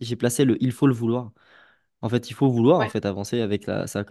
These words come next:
Speaker 1: sa compagne, parce qu'il y a plein de personnes qui se renseignent, mais si le, ton compagnon ou ta conjointe n'a pas envie, bah, déjà, c'est, c'est mort, tu vois.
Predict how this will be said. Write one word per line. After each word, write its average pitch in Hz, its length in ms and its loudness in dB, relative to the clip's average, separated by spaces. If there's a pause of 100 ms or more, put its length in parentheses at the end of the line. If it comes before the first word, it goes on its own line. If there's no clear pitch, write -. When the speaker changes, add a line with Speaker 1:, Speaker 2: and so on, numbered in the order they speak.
Speaker 1:
sa 104 160 -6
compagne, 143 280 -2
parce 104 120 -4
qu'il 95 80 -2
y - 20 0
a 95 40 -2
plein 120 120 0
de 113 40 0
personnes 117 240 -2
qui 117 120 -8
se - 60 -12
renseignent, 139 360 -4
mais 107 100 -2
si 139 180 0
le, 120 500 2
ton 131 140 -4
compagnon 127 680 0
ou 120 100 -4
ta 113 140 -2
conjointe 120 440 -4 (480)
n'a 107 120 0
pas 107 100 0
envie, 110 260 0
bah, 101 200 -2
déjà, 104 260 -4
c'est, 104 240 -10
c'est 107 160 -12
mort, 120 200 -6
tu - 120 -12
vois. 95 100 -14